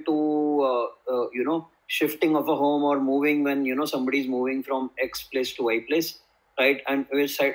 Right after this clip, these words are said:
sort of trying to bra-, build this ecosystem and get all of these people together and, uh, you know, create a seamless, uh, SaaS solution which with, you know, with specialized workflows and specialized, uh,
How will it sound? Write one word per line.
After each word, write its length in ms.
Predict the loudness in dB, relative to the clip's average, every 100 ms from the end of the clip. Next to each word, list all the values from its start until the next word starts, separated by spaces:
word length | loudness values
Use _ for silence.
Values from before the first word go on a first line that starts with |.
| -4
sort 280 | 0 2 2
of 80 | 0
trying 320 | 2 2 2
to 120 | 2
bra-, 520 | 0 2 4 4 0 -6 0
build 240 | 2 4
this 140 | 2
ecosystem 640 | 0 -2 -2 -2 -2 0 0
and 140 | 0
get 160 | 0 0
all 200 | 2 0
of 120 | 0
these 180 | -2 -2
people 360 | -6 -2 -4 -2
together 480 | 0 0 2 0 -2 _ _ _ _
and, 480 | 0 2 2 2 4
uh, 260 | 4 4 2
you 100 | 0
know, 220 | -2 -2 -6
create 480 | -2 4 4 2 0
a 220 | 0 2 0
seamless, 840 | -2 0 2 2 2 0 -6 -10 _ _ _ -4
uh, 280 | 0 0 -2 -6
SaaS 460 | -2 2 2 2
solution 540 | 2 2 0 2 2 2
which 300 | 0 -4 -10 -10
with, 220 | -4 -4 -4 -8
you 100 | -2
know, 160 | -2
with 180 | 0 -4 -4 _ _
specialized 1000 | -12 -10 -6 -4 0 4 6 6 4 0
workflows 640 | 0 0 -2 0 2 2
and 160 | 0 -2
specialized, 840 | -2 -4 -2 0 2 0 -2 -2
uh, 260 | 0 0